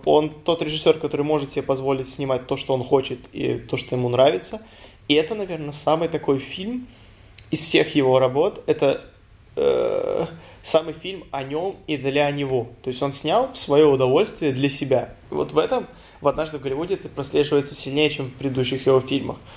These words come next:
Не то, что он там, предыдущие фильмы его заставляла снимать студия, но такое ощущение, что этот он хотел снять всю жизнь.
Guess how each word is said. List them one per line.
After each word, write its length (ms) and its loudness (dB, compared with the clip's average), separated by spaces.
Не 100 4
то, 140 4
что 160 -2
он 80 0
там, 220 0
предыдущие 400 -2
фильмы 240 -2
его 100 2
заставляла 440 2
снимать 360 -2
студия, 520 0
но 260 4
такое 240 0
ощущение, 300 -2
что 160 -2
этот 260 2
он 100 0
хотел 280 2
снять 260 0
всю 160 -4
жизнь. 300 -2